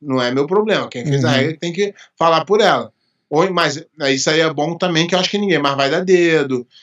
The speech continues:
Speaker 1: É uma, é uma, é uma, é uma escola, né?
Speaker 2: É, é,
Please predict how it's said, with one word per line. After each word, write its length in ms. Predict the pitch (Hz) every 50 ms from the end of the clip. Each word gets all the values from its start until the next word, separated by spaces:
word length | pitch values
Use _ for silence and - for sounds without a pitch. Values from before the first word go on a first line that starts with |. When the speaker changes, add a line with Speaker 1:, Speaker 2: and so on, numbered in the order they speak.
| _ _ _ -
Speaker 1:
É 160 | - 170 185
uma, 300 | 214 220 220 214 208 180
é 100 | 160 160
uma, 220 | 175 214 240 254 220
é 100 | 175 165
uma, 140 | 165 165 151
é 60 | 143
uma 120 | 143 156
escola, 520 | 180 - - - 277 269 233 175 147 131 120
né? 160 | 117 107 - _ _ _ _ _ _ _ _ _ _ _ _ _ _ _ _ _ _ _ _ _ _ _ _ _ _ _ _ _ _ _ _ - -
Speaker 2:
É, 60 | 127
é, 600 | 131 127 120 117 123 - _ - 120 117 117 113